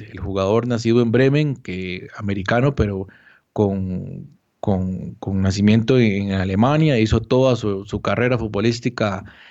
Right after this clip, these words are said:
en Alemania hasta que, pues, pasó a, a las filas del Toronto, la voló, como llamamos acá, por encima del marco y casi, casi la saca del estadio,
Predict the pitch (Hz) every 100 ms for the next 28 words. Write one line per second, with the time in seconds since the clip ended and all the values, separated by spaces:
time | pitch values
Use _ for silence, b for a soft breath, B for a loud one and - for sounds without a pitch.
0 | B - 98 98 98 135 165 131 101 92
1 | 92 - 92 - 92 104 117 113 98 95
2 | 95 110 117 127 123 127 151 156 196 185
3 | b b b - 113 117 104 107 127 120
4 | 107 101 95 95 98 104 113 123 104 95
5 | 123 131 131 104 - - 107 101 101 120
6 | 127 110 104 127 135 - 117 113 _ _
7 | 131 127 143 135 131 135 107 117 117 120
8 | 107 - 127 135 143